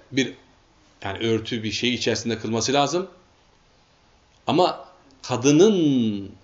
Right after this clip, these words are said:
namazında dahi örtülü olmasının esas sebebi, ilk sebebi onu namaz kılarken, e, bir erkeğin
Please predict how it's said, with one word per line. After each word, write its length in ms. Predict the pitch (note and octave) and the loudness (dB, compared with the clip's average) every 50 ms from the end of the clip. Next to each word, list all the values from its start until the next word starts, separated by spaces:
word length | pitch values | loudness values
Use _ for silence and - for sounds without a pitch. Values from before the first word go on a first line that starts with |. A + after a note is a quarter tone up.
| _ _ _ - | _ _ _ -14
namazında 960 | F#2 F#2+ G#2+ A2+ A#2 B2+ C3 A#2+ G#2+ A2+ C3 C3 B2+ B2 B2 - G#3 A3 - | -8 -4 -2 2 2 4 2 2 2 0 0 2 2 2 4 6 4 6 6
dahi 400 | - D3+ C#3+ C3+ B2+ B2 B2 A#2+ - | 6 4 4 4 2 0 -4 -4 -2
örtülü 400 | B2 B2 A#2+ A2+ - C#3+ D3+ D#3+ | 0 0 0 -2 -2 2 2 2
olmasının 880 | C#3+ - C#3 B2+ B2 A#2+ B2 B2 A#2 - - B2 A#2 A#2+ A2+ A2 G2+ F#2+ F#2+ - - - - - - - - _ _ _ _ _ _ _ _ _ _ _ - - | 2 4 2 2 2 2 2 -2 -2 -2 -2 -2 -2 -2 -2 -4 -6 -8 -12 -18 -20 -20 -20 -20 -20 -20 -20 _ _ _ _ _ _ _ _ _ _ _ -8 -4
esas 460 | - B2+ - - - - E3+ F3 - | -4 -2 0 4 4 4 4 4 2
sebebi, 560 | - A#2 G2+ G2 G2 F#2+ G2 C3+ G3+ A#3+ - - - - | -2 -2 -2 -2 -2 -2 0 0 0 0 -2 -8 -2 0
ilk 200 | D#3 E3+ E3 - | 0 0 0 0
sebebi 640 | - - A2+ G2+ G2+ G2 F#2+ A#2 D#3+ A3+ A#3+ A#3 - - - - - _ _ _ _ _ _ _ - | -4 -2 0 0 0 0 2 4 4 4 2 0 -10 -20 -20 -20 -20 _ _ _ _ _ _ _ -12
onu 440 | - G#2 G2 G2+ B2+ F#3+ A3+ A3+ A3 - - _ _ _ _ - | -10 -8 -4 -2 -2 -2 -2 -4 -8 -16 -20 _ _ _ _ -8
namaz 340 | G#2 G2 G2+ A2 G#2+ - - | -8 -4 -4 -4 -4 -6 -8
kılarken, 760 | - - A2 C#3 E3 - - - B2 B2+ E3 F3 E3 E3 - - _ _ _ _ _ _ _ _ - - - - | -6 -4 -2 -2 -4 -4 -6 -4 -4 -2 -2 -4 -6 -8 -12 -18 _ _ _ _ _ _ _ _ -20 -18 -10 -8
e, 400 | G2 F#2 F#2 F2+ F2+ F2+ D#2+ F2 | -4 -4 -2 -2 -2 -4 -4 -2
bir 200 | A#2 A#2+ A2 - - | -2 -2 -2 -4 -6
erkeğin 680 | - G#2+ G2+ G2 F#2+ - G2+ G2+ A2 D3+ F#3+ G#3+ G#3 G3 | -8 -6 -6 -8 -8 -6 -4 -2 -2 -2 -2 -4 -6 -10